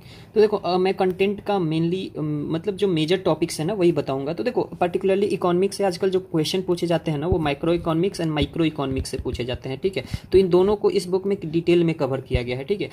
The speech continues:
आप देख सकते हो, introduction to economics है, ठीक है। फिर आप इधर देख लोगे क्या कि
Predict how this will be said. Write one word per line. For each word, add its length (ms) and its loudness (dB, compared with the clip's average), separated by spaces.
आप 100 6
देख 200 2
सकते 260 -4
हो, 60 0
introduction 680 -2
to 120 -2
economics 560 -6
है, 120 -10
ठीक 160 -2
है। 120 -4
फिर 140 6
आप 180 2
इधर 200 2
देख 180 0
लोगे 220 2
क्या 240 -4
कि 200 -2